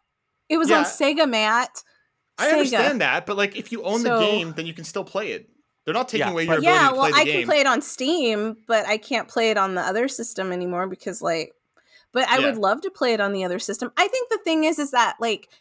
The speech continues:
Speaker 1: they're not losing anything by keeping it up, really.
Speaker 2: Money. That's it.
Speaker 1: Not
Speaker 2: That's it.
Speaker 1: enough.
Speaker 3: Yeah, we don't
Speaker 1: I don't
Speaker 3: know
Speaker 1: feel
Speaker 3: how
Speaker 1: like it's
Speaker 3: much
Speaker 1: enough money.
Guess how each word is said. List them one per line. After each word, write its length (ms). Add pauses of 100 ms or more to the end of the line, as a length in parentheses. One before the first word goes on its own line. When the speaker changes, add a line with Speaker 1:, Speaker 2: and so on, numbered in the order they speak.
(360)
Speaker 1:
they're 320
not 380
losing 640 (420)
anything 580
by 140
keeping 460
it 140
up, 420 (460)
really. 340
Speaker 2:
Money. 400 (680)
That's 220
it. 320
Speaker 1:
Not 220
Speaker 2:
That's 120
it. 60
Speaker 1:
enough. 500 (200)
Speaker 3:
Yeah, 180 (120)
we 120
don't 280
Speaker 1:
I 100
don't 100
Speaker 3:
know 20
Speaker 1:
feel 120
Speaker 3:
how 80
Speaker 1:
like 80
it's 120
Speaker 3:
much 80
Speaker 1:
enough 300
money. 320